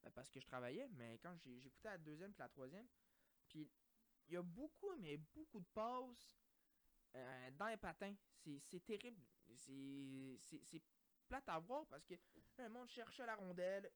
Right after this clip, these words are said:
passe sur le, euh, passe sur le patin, une autre passe sur le patin, une autre passe sur le patin. Fait que, genre, la coordination est pas bonne du tout. Mais bon, au moins,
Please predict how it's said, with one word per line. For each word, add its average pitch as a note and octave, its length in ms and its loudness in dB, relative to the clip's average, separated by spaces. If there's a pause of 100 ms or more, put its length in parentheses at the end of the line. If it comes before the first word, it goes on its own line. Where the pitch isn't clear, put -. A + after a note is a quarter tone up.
passe A#3+ 180 0
sur B3+ 100 0
le, A3+ 140 -10
euh, G3 80 2 (100)
passe B3+ 200 -2
sur B3+ 100 -8
le A#3 60 -10
patin, F#3 420 -2
une B3 100 -4
autre C4 120 -4
passe C4 140 -2
sur C4 80 -6
le B3 60 -10
patin, F3+ 260 -6 (100)
une G#3+ 100 -10
autre - 100 -12
passe A#3 140 -6
sur A#3 80 -10
le - 40 -10
patin. F3+ 240 -4 (840)
Fait F#3 120 4
que, - 280 -12
genre, E3+ 260 4 (200)
la E3 140 -6
coordination A#3+ 760 -2 (120)
est C3+ 120 -2
pas A#3 240 4
bonne G#3 260 2
du E3+ 180 -6
tout. A#3 280 -4 (1040)
Mais F3 100 4
bon, - 100 2 (200)
au F3+ 120 2
moins, C#4+ 140 4